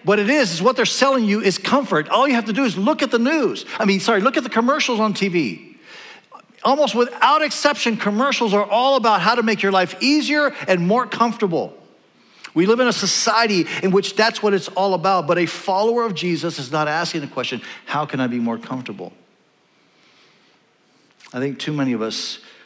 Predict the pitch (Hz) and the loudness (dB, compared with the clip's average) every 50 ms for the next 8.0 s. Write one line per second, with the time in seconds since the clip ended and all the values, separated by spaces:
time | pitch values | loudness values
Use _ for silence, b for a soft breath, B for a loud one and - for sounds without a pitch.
0 | B B - 120 120 127 120 127 131 127 120 120 - 117 107 - - 131 120 113 | B B -8 -6 -6 -4 -4 -4 -4 -4 -4 -6 -6 -8 -8 -6 -6 -4 -4 -4
1 | 104 107 113 107 92 92 98 92 95 90 - 98 - - - 120 110 107 101 101 | -4 -6 -6 -8 -8 -10 -12 -14 -14 -14 -12 -12 -10 -8 -8 -8 -6 -6 -8 -8
2 | - - - - 104 90 - 95 107 110 - - 117 113 110 107 101 95 90 90 | -10 -12 -12 -12 -12 -12 -8 -6 -6 -6 -6 -6 -6 -6 -4 -4 -4 -6 -6 -10
3 | - - - 107 104 101 101 98 92 87 90 90 90 85 82 95 92 92 90 85 | -14 -12 -10 -8 -6 -6 -6 -6 -6 -8 -10 -12 -12 -12 -10 -8 -6 -6 -6 -8
4 | 82 82 82 - - - _ _ b b b b b b b b b b b b | -10 -12 -16 -20 -20 -20 _ _ b b b b b b b b b b b b
5 | _ 143 - - 123 117 117 120 117 107 95 110 107 95 92 87 101 92 101 101 | _ -20 -16 -10 -8 -6 -6 -6 -6 -6 -6 -8 -10 -10 -10 -12 -12 -10 -10 -10
6 | 90 87 90 87 85 - 90 87 85 85 85 - - 87 85 - 87 - - 110 | -10 -8 -10 -10 -10 -10 -12 -12 -12 -12 -14 -16 -18 -18 -16 -14 -12 -10 -8 -8
7 | 110 127 120 139 156 151 139 131 120 - 127 117 110 - - 107 92 - - 78 | -8 -6 -6 -4 -2 -2 -2 -2 -2 -4 -4 -6 -6 -6 -8 -10 -10 -10 -10 -12